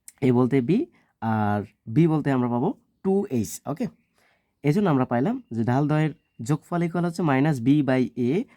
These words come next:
অর্থাৎ মাইনাস বি বলতে হচ্ছে এখানে twice এইচ, সি বলতে কিন্তু এ, আর এ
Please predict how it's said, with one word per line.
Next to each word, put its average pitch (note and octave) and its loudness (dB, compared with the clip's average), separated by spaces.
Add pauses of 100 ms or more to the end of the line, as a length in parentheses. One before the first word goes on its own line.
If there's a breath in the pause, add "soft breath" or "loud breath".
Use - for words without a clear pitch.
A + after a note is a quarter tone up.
(180 soft breath)
অর্থাৎ B2+ -4
মাইনাস C#3 0 (320)
বি A#2+ 4 (100)
বলতে B2+ 0
হচ্ছে B2+ -6
এখানে C3 -2
twice A2+ -4
এইচ, C4+ -6 (1600)
সি C#3 -2 (100)
বলতে A#2+ 0 (100)
কিন্তু B2+ 0 (220)
এ, - 0 (1600)
আর G2+ 0 (4000)
এ - 6